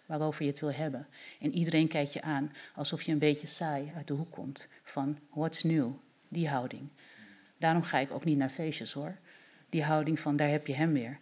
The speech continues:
hij heeft weer een politiek verhaal. Hij heeft weer die opgewondenheid.' Ik kwam binnen op een plek en ik zei, 'Heb je gehoord wat Rutte heeft gezegd? Wij willen Nederland teruggeven aan de Nederlanders. Heb je dat gehoord?' Ik was in alle staten.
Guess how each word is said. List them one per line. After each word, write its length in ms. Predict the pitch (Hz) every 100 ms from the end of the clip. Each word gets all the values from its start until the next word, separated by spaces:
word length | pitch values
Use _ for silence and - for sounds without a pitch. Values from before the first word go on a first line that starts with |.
| -
hij 200 | - 147
heeft 200 | 160 170
weer 140 | 143 139
een 100 | 135
politiek 440 | 131 131 - 135
verhaal. 440 | - 135 131 143 - - -
Hij 160 | - 147
heeft 280 | 147 175 170
weer 120 | 151
die 140 | 143
opgewondenheid.' 920 | 156 - 143 147 165 151 120 123 - - _ - - _
Ik 100 | 156
kwam 200 | - 160
binnen 220 | 156 180
op 60 | 170
een 140 | 160
plek 220 | 156 165 170
en 100 | 156
ik 100 | 151
zei, 240 | 160 143
'Heb 100 | 170
je 120 | 208
gehoord 380 | - 214 226 214
wat 140 | 165
Rutte 280 | 175 208 175
heeft 160 | 156 160
gezegd? 520 | 151 - 156 - - - - -
Wij 120 | 170
willen 240 | 175 170
Nederland 500 | 175 202 190 180 170
teruggeven 680 | 175 196 196 175 151 147 175
aan 140 | 151
de 60 | 151
Nederlanders. 880 | 147 160 160 143 131 123 131 - - - -
Heb 180 | 180
je 60 | 196
dat 180 | 196 190
gehoord?' 440 | - 220 156 - - - -
Ik 120 | 165
was 140 | 160
in 120 | 180 -
alle 180 | 180
staten. 580 | 175 - 165 147 - 151